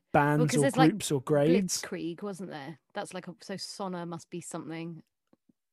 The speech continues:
Speaker 2: I don't, I don't know. I wish I was smart and knew language.
Speaker 1: And again, if it has some particularly dark connotation that we're not giving reference to, apologies,
Speaker 2: Yeah.
Speaker 1: um, for that. Um, but that group really celebrates,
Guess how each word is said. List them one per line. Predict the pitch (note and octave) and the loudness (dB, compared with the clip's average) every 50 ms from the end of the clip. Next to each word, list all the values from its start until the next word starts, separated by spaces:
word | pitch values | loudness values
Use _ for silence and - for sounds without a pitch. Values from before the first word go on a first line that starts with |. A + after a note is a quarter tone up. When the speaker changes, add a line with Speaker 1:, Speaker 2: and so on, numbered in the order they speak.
| _ _ - | _ _ -16
Speaker 2:
I | E3+ E3 | -14 -14
don't, | D3+ - A#2 G2+ - | -12 -12 -14 -14 -12
I | - E3 | -12 -12
don't | D#3+ - D#3+ D3 - | -10 -10 -12 -12 -10
know. | C3+ D3+ - - | -12 -12 -12 -10
I | - F3 | -8 -4
wish | E3+ F3+ - - | -4 -4 -4 -4
I | F3+ D#3+ | -4 -4
was | D3+ D#3 D3+ | -4 -6 -8
smart | - - E3+ D#3+ D#3 - | -8 -6 -4 -4 -4 -4
and | - D#3+ | -6 -6
knew | D3+ D#3 D#3 | -6 -6 -6
language. | D#3+ D3+ D3 D3 | -6 -4 0 2
Speaker 1:
And | C#3 | 2
again, | C#3 C3 D3+ C#3+ C3+ A#2+ A#2 C#3+ F#3+ | 4 6 4 4 4 2 0 0 -2
if | D#3 B2 - | -2 0 2
it | D3+ F3 | 2 2
has | - C3+ B2+ A#2+ | 2 0 -2 -2
some | - - B2+ B2+ A#2+ A#2 A#2 - - _ _ _ _ _ _ | -2 -2 0 0 0 -2 -4 -6 -12 _ _ _ _ _ _
particularly | - C3 - G#2+ - - A2+ G#2+ | -8 -4 -4 -4 -4 -4 -6 -4
dark | - B2 A2 G#2+ - | -4 -4 -4 -4 -6
connotation | - - A#2 G2+ F#2+ - A#2+ G#2 G2 - - F#2+ | -6 -8 -8 -8 -8 -8 -8 -8 -8 -8 -8 -8
that | F2+ F#2 G2+ | -8 -8 -8
we're | G#2 G2 F#2+ | -10 -8 -8
not | F#2+ F#2+ F#2+ G#2+ | -8 -10 -10 -10
giving | - A2 G2 F#2+ | -10 -10 -8 -10
reference | F#2 F#2 F2+ - - F2+ - - | -10 -12 -12 -12 -12 -12 -12 -12
to, | - G2 | -10 -12
apologies, | F2 - - G#2 F#2 F#2 - - F2 E2+ - - - _ _ _ | -12 -10 -10 -10 -10 -10 -12 -14 -14 -14 -14 -18 -18 _ _ _
Speaker 2:
Yeah. | - E3+ E3 - - _ | -12 -10 -10 -10 -10 _
Speaker 1:
um, | - F2+ F2 E2 D#2 - _ _ _ _ - | -14 -14 -14 -14 -16 -18 _ _ _ _ -14
for | - A2 | -10 -8
that. | G#2+ B2 B2+ A#2+ - - - - - _ - | -6 -6 -6 -8 -12 -18 -20 -20 -20 _ -2
Um, | C#3 C3+ B2+ B2+ - D3 | -2 -2 -2 -2 -4 -4
but | - D#3 D3+ C#3+ | -4 -4 0 2
that | D3+ D#3 D#3 D#3+ | 2 2 2 0
group | - - D3 C#3 C3 - | -2 -2 -2 -2 -2 -4
really | - B2+ C3 C#3 C#3 C3+ B2+ A#2+ | -6 -4 -2 0 0 0 -2 -2
celebrates, | A#2+ - - - C#3+ C3 B2 A#2 A#2+ A2 G#2 G#2 A#2+ - - - - | -4 -2 0 0 0 0 -2 -6 -6 -8 -8 -10 -10 -12 -14 -14 -14